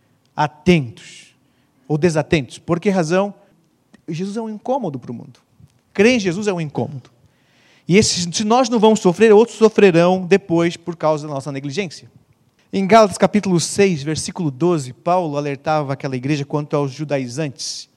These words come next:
Em capítulo seis, versículo doze, Paulo disse: "Todos os que querem ostentar-se na carne, esse vos constrange a vos circuncidar, somente para não seres perseguidos, para não serem perseguidos por causa da cruz de Cristo."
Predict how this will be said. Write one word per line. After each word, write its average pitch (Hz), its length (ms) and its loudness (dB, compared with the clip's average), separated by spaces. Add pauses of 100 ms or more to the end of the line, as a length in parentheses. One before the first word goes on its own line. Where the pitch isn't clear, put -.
Em 131 60 -18
capítulo 160 340 -4
seis, 160 180 -6
versículo 143 380 -6
doze, 135 300 -2
Paulo 147 260 0
disse: 143 300 -4 (380)
"Todos 226 420 2
os 226 100 -12
que 208 100 -12
querem 165 360 -4
ostentar-se 156 880 -4
na 147 160 -8
carne, 147 460 -2
esse 170 360 -4
vos 143 240 -10
constrange 151 560 -10
a 135 80 -6
vos 151 220 -8
circuncidar, 190 680 -10 (720)
somente 160 640 -4
para 175 240 0
não 170 100 -6
seres 151 400 -8
perseguidos, 147 840 -8 (120)
para 147 120 -2
não 156 80 -4
serem 151 200 -6
perseguidos 135 600 -4
por - 200 -8
causa 147 400 -2 (240)
da 151 100 -6
cruz 139 200 -8
de 143 80 -12
Cristo." - 320 -18